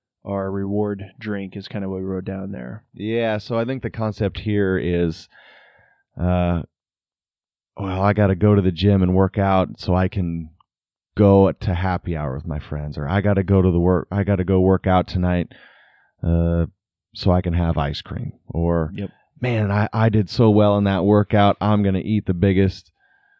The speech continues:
Speaker 2: cheeseburger and, and I'm gonna eat all of the fries, right? Like, rewarding yourself because you had a great workout,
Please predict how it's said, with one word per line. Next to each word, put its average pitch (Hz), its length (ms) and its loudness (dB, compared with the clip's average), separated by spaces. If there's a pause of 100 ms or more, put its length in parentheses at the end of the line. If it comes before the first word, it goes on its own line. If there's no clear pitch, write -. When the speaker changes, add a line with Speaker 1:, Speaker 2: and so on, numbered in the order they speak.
(2000)
Speaker 2:
cheeseburger 98 720 2
and, 87 100 -2
and 87 160 -2
I'm 98 120 0
gonna 95 140 0
eat 90 220 -4
all 98 260 2
of 80 100 -2
the 92 80 0
fries, - 760 -8 (120)
right? 87 360 -4
Like, 87 260 -8 (400)
rewarding 104 760 4
yourself 87 560 -4
because 98 560 -2
you 85 560 -4 (280)
had 87 240 -8
a 82 60 -6
great 76 240 -6
workout, - 480 -6